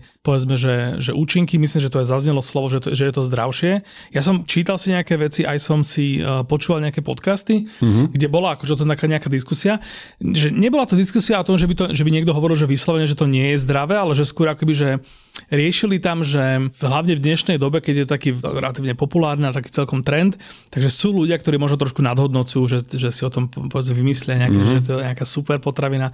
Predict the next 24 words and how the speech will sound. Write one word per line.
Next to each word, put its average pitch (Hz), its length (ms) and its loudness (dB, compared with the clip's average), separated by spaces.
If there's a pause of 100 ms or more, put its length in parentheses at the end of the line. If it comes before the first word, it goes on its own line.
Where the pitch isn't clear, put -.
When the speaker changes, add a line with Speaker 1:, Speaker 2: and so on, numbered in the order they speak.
(300)
Speaker 1:
po - 120 0
ktorej, 139 340 0
ja 131 120 0
neviem, 139 160 0
pomaly, 135 380 0
že 131 240 0 (260)
vyzdravieš 143 680 0
z 131 80 0
rakoviny 139 440 0
a 143 80 0
podobne. 135 460 0 (580)
Speaker 2:
No 107 160 2
pozri, 117 360 2
keď 127 220 0 (260)
užívaš 117 480 2
antibiotika, 107 680 2 (180)
alebo 98 260 4
ti 92 160 -2
ich 90 100 2
naordinuje 101 640 4
teda 95 460 2 (340)
tvoj 92 240 0
doktor, 104 500 2 (400)
tak - 400 -2